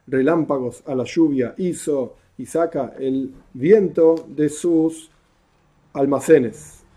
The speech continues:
Los relámpagos serían como el fuego, la lluvia sería como el agua, incluso junta diferentes elementos con los cuales es creada la creación que son opuestos. Dios hace lo que Él quiere. Ges, ocho.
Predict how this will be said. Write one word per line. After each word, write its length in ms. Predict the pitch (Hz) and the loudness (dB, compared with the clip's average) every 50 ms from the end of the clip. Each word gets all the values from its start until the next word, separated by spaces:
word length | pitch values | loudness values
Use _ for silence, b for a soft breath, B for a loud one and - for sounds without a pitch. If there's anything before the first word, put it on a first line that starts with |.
| b b b b b b _ _ - | b b b b b b _ _ -8
Los 160 | - 131 127 | -6 -6 -4
relámpagos 500 | 123 131 147 165 165 156 156 147 131 123 | -2 0 2 2 2 2 0 0 -2 -2
serían 220 | - 131 135 131 120 | -4 -4 -4 -4 -4
como 160 | 127 123 120 | -4 -4 -6
el 60 | 120 | -4
fuego, 680 | - - 202 214 190 175 165 156 147 131 120 110 - _ _ _ - | 0 4 4 6 6 6 6 6 4 2 -2 -6 -14 _ _ _ -14
la 140 | - 143 120 | -12 -12 -10
lluvia 460 | - - - 185 175 151 147 139 135 | -8 -2 2 2 4 4 4 0 0
sería 200 | 127 - 131 127 | -2 -4 -8 -10
como 180 | 120 - 143 143 | -6 -4 -2 2
el 100 | 156 196 | 2 2
agua, 260 | 196 180 165 151 151 | 2 2 0 -2 -2
incluso 540 | 147 - - 190 202 202 - - - 147 127 | -4 -4 -4 -4 -4 -4 -4 -4 -6 -8 -8
junta 420 | - - - 208 190 170 151 151 | -8 -6 -2 -2 0 0 0 -2
diferentes 680 | 139 131 117 - - 170 175 165 156 147 135 - - b b b b b b - | -4 -4 -6 -6 -4 -4 -4 -2 -4 -6 -6 -6 -16 b b b b b b -4
elementos 720 | 151 139 143 143 170 196 202 180 160 - - 131 117 - | 2 2 4 4 6 6 6 6 4 0 -4 -6 -6 -6
con 140 | - 135 | -8 -8
los 60 | 123 - | -8 -4
cuales 280 | - 143 131 131 - | -4 -4 -4 -4 -6
es 80 | 165 - | -8 -8
creada 240 | - 147 170 170 160 | -4 -4 -2 -2 -2
la 100 | 151 139 | -2 -4
creación 320 | 143 147 143 - 190 165 | -6 -6 -2 -2 -2 -2
que 60 | 147 | -2
son 160 | 139 170 175 | -2 -2 -2
opuestos. 680 | 185 180 185 240 262 240 - - 208 180 165 160 - - b b b b b - | -2 0 4 4 4 4 4 2 2 2 2 0 -2 -6 b b b b b -6
Dios 220 | 156 175 190 165 | -2 -2 0 0
hace 180 | 180 180 156 160 | -2 -4 -2 -2
lo 120 | 160 147 | -4 -4
que 80 | - 156 | -4 -6
Él 100 | 160 160 | -8 -6
quiere. 320 | - 196 196 165 - - - _ _ _ _ _ _ _ _ _ _ - - - | -2 0 0 0 -2 -4 -12 _ _ _ _ _ _ _ _ _ _ -20 -20 -10
Ges, 400 | - - 175 160 165 - - _ - | -2 0 0 0 0 -4 -16 _ -4
ocho. 360 | - 175 175 175 - 123 98 | 0 0 0 -2 -4 -14 -16